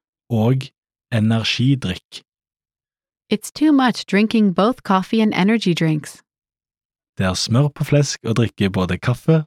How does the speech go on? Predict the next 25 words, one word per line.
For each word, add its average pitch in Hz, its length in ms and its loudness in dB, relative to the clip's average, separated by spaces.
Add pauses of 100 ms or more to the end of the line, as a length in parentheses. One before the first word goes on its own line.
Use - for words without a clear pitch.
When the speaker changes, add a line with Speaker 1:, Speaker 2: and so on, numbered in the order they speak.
Speaker 1:
og 120 160 -2
energidrikk. 110 800 -2 (1300)
Speaker 2:
Okay, 196 580 0
what's - 220 -2
the 202 100 0
next 175 320 0
expression? 165 640 -2 (760)
Speaker 1:
Eplekjekk. - 840 -2 (800)
Speaker 2:
Literally 247 480 2
meaning, 170 460 0 (340)
"Apple 262 300 0
handsome." 196 600 0 (580)
But 185 100 -4
when 202 160 2
it's 190 180 -2
used 240 360 0
as 180 120 -2
a 165 60 -2
slang 208 340 0
expression, 254 640 -2
it 202 120 -2
means 175 420 -2 (220)
full 302 260 0
of 226 140 -2
oneself, 170 580 0